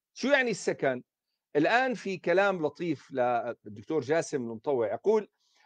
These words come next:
"عندما يعبر القرآن عن المرأة أنها سكن، السكن يحتوي على كل الغرف". فالآن ال-، ال-، ال-، السكن، ال-، الغرفة الأو-، الأولى هي غرفة المنام، غرفة ال-، المتعة.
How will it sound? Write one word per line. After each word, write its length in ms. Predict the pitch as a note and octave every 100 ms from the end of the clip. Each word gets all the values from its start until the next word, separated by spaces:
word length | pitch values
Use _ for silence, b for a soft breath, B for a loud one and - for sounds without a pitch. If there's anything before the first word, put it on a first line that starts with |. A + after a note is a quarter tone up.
| b -
"عندما 380 | C#3 G3+ G3+ G3
يعبر 460 | E3+ A3+ G#3 G#3
القرآن 540 | F3+ - D#3+ F3 F#3 C#3+
عن 200 | C#3 D3+
المرأة 380 | C#3+ F3+ F3+
أنها 460 | D3 E3 E3+ D3 C3+
سكن، 480 | A#2+ C#3+ - A2 G2 _ _ _ _ -
السكن 460 | C3 - A#3 G#3+ G#3
يحتوي 400 | G#3 - G#3 G#3+
على 220 | G#3 G3+
كل 360 | - B3 A#3
الغرف". 560 | A3 F#3+ G#3 F3+ - _ _ _ _ _ _ _ _ _ _
فالآن 640 | - E3+ F#3+ C4 C4 A#3+ G#3 -
ال-، 220 | C#3+ -
ال-، 260 | C#3+ C3 A#2+
ال-، 420 | A#2+ C#3 C3+ A2
السكن، 720 | C#3 C3+ B2+ - A#3+ A3 G#3
ال-، 280 | G3 C3+ C3
الغرفة 800 | C3 B2 B2 A#2+ A2+ A3 - -
الأو-، 320 | A3+ - G#3+ G3+
الأولى 920 | F3 D#3 D3 G3+ G3+ E3+ D3+ C#3 B2
هي 220 | D3+ F3+
غرفة 360 | E3 F3+ F3 D#3+ -
المنام، 480 | D3+ D3+ E3 E3 A2+ G2
غرفة 320 | C#3+ D3+ D#3 C#3
ال-، 160 | C#3+ B2+ - _ _ _ C#3
المتعة. 640 | C#3 G3 G3 D3 A2+